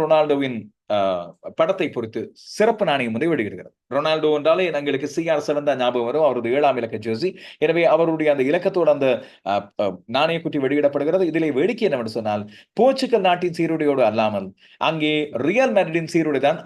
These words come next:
அந்த இடத்திலே பொறிக்கப்படுகின்றது என்பது அவர்களது அனுசரணையாளர்கள் மூலமாக எங்களுக்கு தெரிகின்ற விடயம். அண்மையில் கூட ரொனால்டோ தனக்கு பிடித்த நிறம் என்று எது என்று கேட்ட விடையில் வெள்ளை நிறம் ரியல் மேட்ரிடுக்காக அவர் ஆடிய மிகச்சிறந்த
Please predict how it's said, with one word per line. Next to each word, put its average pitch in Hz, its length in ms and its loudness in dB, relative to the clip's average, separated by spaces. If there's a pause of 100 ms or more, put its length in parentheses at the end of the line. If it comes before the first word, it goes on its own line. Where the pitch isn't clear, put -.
அந்த 143 160 0
இடத்திலே 170 400 0
பொறிக்கப்படுகின்றது 151 720 -2
என்பது 110 240 -2 (200)
அவர்களது 135 480 0 (120)
அனுசரணையாளர்கள் 165 640 0
மூலமாக 127 340 0
எங்களுக்கு 131 300 -4
தெரிகின்ற 113 280 -4
விடயம். - 280 -14
அண்மையில் 156 300 -4
கூட 151 180 0
ரொனால்டோ 139 340 0 (280)
தனக்கு 165 300 -2
பிடித்த 190 280 0
நிறம் 170 280 0
என்று 160 200 -6
எது 147 260 0
என்று 143 160 -4
கேட்ட 127 160 -2
விடையில் 131 360 -2
வெள்ளை 180 280 0
நிறம் 180 180 -2 (200)
ரியல் 170 240 0
மேட்ரிடுக்காக 147 600 0
அவர் 113 200 -2
ஆடிய 147 180 -2 (400)
மிகச்சிறந்த 160 420 -2